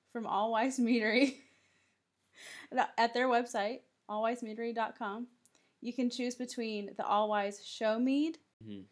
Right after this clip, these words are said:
Speaker 1: and the All Wise Oolong Mead that leaves a taste of oolong in your mouth.
Speaker 2: Interesting. Okay, I have a lot of questions.
Speaker 1: <laughs>
Speaker 2: First off, how is he brewing alcohol at sixteen years old?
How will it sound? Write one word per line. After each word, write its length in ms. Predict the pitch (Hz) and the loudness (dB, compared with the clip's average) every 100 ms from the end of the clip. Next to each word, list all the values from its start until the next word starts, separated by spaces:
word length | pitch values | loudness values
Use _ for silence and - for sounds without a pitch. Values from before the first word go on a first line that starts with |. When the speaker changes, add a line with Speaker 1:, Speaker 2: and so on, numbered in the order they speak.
| _ _ | _ _
Speaker 1:
and 140 | 226 | -2
the 60 | 226 | 0
All 300 | - 208 226 | 2 2 2
Wise 340 | 214 202 202 - - | 0 0 -2 -10 -6
Oolong 520 | 240 254 208 185 190 | -2 0 -2 -4 -6
Mead 340 | 180 175 196 226 _ _ _ | -8 -8 -10 -10 _ _ _
that 180 | - - | -8 -4
leaves 240 | 208 233 | -4 -2
a 60 | 240 | -4
taste 400 | 233 247 247 - | 2 4 4 2
of 100 | - | -2
oolong 400 | - 311 359 294 | 0 0 2 2
in 80 | 269 | 0
your 100 | 233 | -2
mouth. 300 | 208 165 208 - _ _ _ - | -2 -4 -8 -14 _ _ _ -14
Speaker 2:
Interesting. 360 | 110 - 95 92 | -12 -10 -10 -8
Okay, 160 | 107 | 0
I 120 | 101 104 | 4 4
have 100 | 120 | 4
a 40 | |
lot 100 | 120 | 2
of 80 | 104 | 2
questions. 300 | 90 - - 330 330 - 339 - - | -4 -8 0 2 2 0 -2 -4 -6
Speaker 1:
<laughs> 580 | - 339 339 - - - | 0 2 2 0 -4 0
Speaker 2:
First 280 | 156 147 165 | 2 6 8
off, 220 | 147 - _ _ _ | 6 4 _ _ _
how 300 | - 135 139 | 2 6 8
is 140 | 151 143 | 6 2
he 220 | 143 135 - - | 2 2 0 -10
brewing 440 | - 120 123 123 107 | -2 2 2 2 6
alcohol 580 | 107 110 110 104 101 87 | 6 4 0 2 2 0
at 140 | - | -4
sixteen 380 | - - 110 101 | -4 -4 -6 -6
years 180 | 98 95 | -6 -8
old? 180 | - | -12